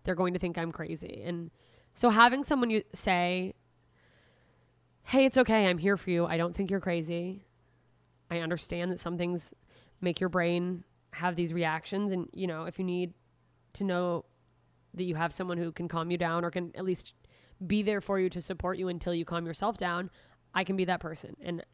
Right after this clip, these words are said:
you can call me at any hour." And I mean it. Uh, what I will say that's not in this article, don't fucking offer that if you can't do that.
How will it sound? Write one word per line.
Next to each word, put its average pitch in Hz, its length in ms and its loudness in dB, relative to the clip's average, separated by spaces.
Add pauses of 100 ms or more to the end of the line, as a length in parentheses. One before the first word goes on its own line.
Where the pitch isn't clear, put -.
(160)
you 170 120 -8
can 170 160 -2
call 165 180 -2
me 165 140 2
at 165 80 0
any 156 180 -2
hour." - 400 -14 (400)
And 165 140 -6
I 165 80 -2
mean 147 180 -6
it. - 180 -14 (1300)
Uh, 165 220 -8 (1700)
what 196 120 2
I 247 120 8
will 285 120 8
say 190 260 -2
that's 185 380 -8
not 214 240 4
in 254 80 2
this 185 160 -2
article, 190 480 -4 (340)
don't 294 200 8
fucking 349 260 8
offer 294 240 6
that 156 260 -2
if - 140 -6
you 180 60 -2
can't 175 200 -2
do 160 120 -2
that. - 240 -10